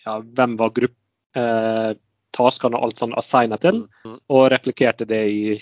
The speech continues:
Speaker 1: ny tenant.
Speaker 2: Ja.
Speaker 1: Med tastetrykk i stedet for.
Speaker 2: Ja.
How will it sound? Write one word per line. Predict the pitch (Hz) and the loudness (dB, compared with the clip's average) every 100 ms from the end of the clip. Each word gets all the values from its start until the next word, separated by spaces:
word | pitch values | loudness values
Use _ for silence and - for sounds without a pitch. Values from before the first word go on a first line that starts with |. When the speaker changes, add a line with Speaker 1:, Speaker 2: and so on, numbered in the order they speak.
| - - | -10 -12
Speaker 1:
ny | 117 107 | -6 -6
tenant. | 104 101 - - _ _ | -4 -6 -8 -20 _ _
Speaker 2:
Ja. | 151 143 - | -6 -6 -6
Speaker 1:
Med | 110 | -8
tastetrykk | - 110 107 - 101 - | -6 -10 -10 -8 -8 -4
i | 104 | -4
stedet | 101 98 | -2 -6
for. | 104 104 _ _ _ _ | -6 -10 _ _ _ _
Speaker 2:
Ja. | 135 | -6